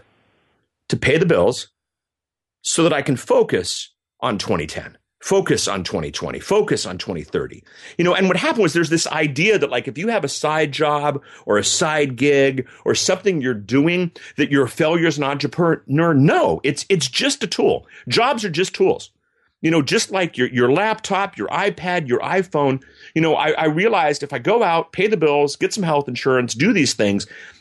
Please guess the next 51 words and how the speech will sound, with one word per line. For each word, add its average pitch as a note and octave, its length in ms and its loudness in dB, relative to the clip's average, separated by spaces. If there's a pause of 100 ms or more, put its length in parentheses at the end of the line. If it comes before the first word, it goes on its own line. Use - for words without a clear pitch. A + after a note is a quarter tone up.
(100)
even C#4 260 4
though A#3+ 140 4
I G#3 60 0
might A3 180 2
only G#3 160 2
have G#3 280 0
ten G#3 200 -2
hours, D#3 260 0
twenty E3+ 260 -2
hours, D3+ 200 0
thirty F3 300 0
hours G3 300 0
left F#3+ 180 0
to F3+ 60 -4
focus F3+ 320 0
on E3 80 -4
the C#3 60 -4
future, G3+ 400 0 (160)
I - 80 -2
can E3 140 -2
focus D#3 320 -2
entirely C#3+ 720 -2
on F2+ 80 0
the E2 60 -2
future. - 400 -2 (600)
And E3 160 2
so - 160 2
my G#3 280 6
biggest A#3 480 0
distraction G3 640 -4
was, B2+ 260 2
wa-, B2+ 240 2
was A#2+ 440 2
that, D3 400 -4 (100)
you B2+ 140 0
know, B2+ 160 0
and C#3 120 2
my C#3 80 2
biggest F#3 420 -2
problem C3+ 520 -2
was A#2 240 2
that. G3+ 220 -2
I've G#2+ 120 -4 (180)
pretty - 160 -4
much - 120 0
been B2+ 100 -2
an A#2+ 80 0
entrepreneur A#2+ 400 0
since F#2 220 -6
day G2+ 160 0
one, E2 360 -2